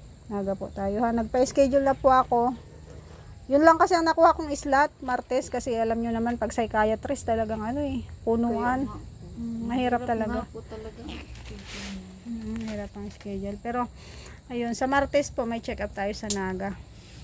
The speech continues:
Speaker 1: Agagahan lang siguro natin para maaga tayo makarating sa Naga kasi two hours din ang biyahe ay mula dito hanggang sa Naga. Doon na lang siguro na kayo sa labasan?
Speaker 2: Opo.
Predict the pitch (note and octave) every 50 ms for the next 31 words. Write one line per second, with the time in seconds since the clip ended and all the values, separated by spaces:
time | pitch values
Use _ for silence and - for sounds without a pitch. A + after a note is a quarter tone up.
0 | - - - - - - - - - - - - - - - - - A#3+ A3+ B3
1 | B3+ B3 A#3+ C4 C#4+ C#4 C4+ C4+ C#4 C4+ D#4+ B3+ A#3+ B3+ B3+ B3+ B3 B3 A#3+ A#3+
2 | A3+ - B3 C4+ D4+ D4+ - - - - - - - - - - - - - -
3 | - - - - - - - - - - - - - - - - - - - -
4 | - - - A#3 A#3 A#3 A#3 A3+ A3+ G#3+ A3+ A3+ - A3 A3 A3 A3 - A3 G#3+
5 | G#3+ G#3 A3 G#3+ A3 - A#3 G#3+ G#3+ G#3 G3 F#3+ F#3+ G3+ F#3+ G3+ G3+ - - G3+
6 | - G#3 G3 F#3+ F#3+ G#3 - - G#3 G3+ G#3 G#3 G#3 G#3+ G#3 G#3 A3 A#3+ A3+ G#3+
7 | G#3 G3+ G#3 G3+ F3+ - - - - - - - - - - - - - - -
8 | - - - - - - - - - - - G#3+ G#3 G#3 G#3 G3+ G3 G3+ G3 F#3+
9 | G#3 G#3 G#3 G3+ G3 G3+ G#3 G3 - G#3+ G#3 G#3 G#3 G3+ G3 G3 G3+ G#3 G3+ -
10 | - - - - A#3+ C4+ D#4+ E4 F4 F4 F#4 G#4 - G4 D#4 E4+ E4+ E4+ E4+ F4
11 | E4+ E4+ F4 F4+ - F#4 E4 D#4 D4 B3 G3 G3+ A3+ B3+ B3+ C#4 D4 C4+ - -
12 | - A3 A3 - - F#3+